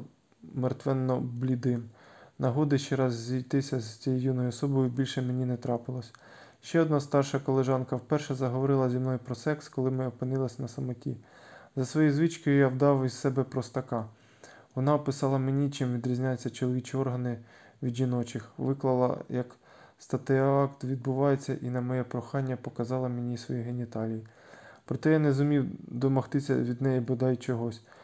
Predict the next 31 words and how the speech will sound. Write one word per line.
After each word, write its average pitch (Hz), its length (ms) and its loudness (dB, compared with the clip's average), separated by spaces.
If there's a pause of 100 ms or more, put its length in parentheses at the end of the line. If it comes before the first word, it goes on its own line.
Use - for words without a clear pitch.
(200)
Вона 135 160 2
сказала, 135 420 2
що 131 200 -2
вона 127 180 0
чиста 131 380 -4
дівчина 123 520 -4 (100)
і 123 60 -4
не 123 120 -2
може 127 280 0
дозволити 123 600 0
мені 123 360 -4 (560)
взяти 127 320 2
її 123 320 0 (180)
навіть 127 440 0
in 127 240 -4
ore 127 440 -2
vulvae. 127 340 -4 (760)
Зате 127 280 0
дозволила 143 500 4
лапати 135 720 0
і 123 60 -2
лоскотати 127 680 -2
втулище 127 580 -2
пальцями 123 520 -4
і - 20 -4
навіть 127 600 -6
засовувати 123 600 -2
пальці 131 400 -2
в 113 40 -6 (540)
вестибулюрум 127 1000 0
вульви. 123 400 -4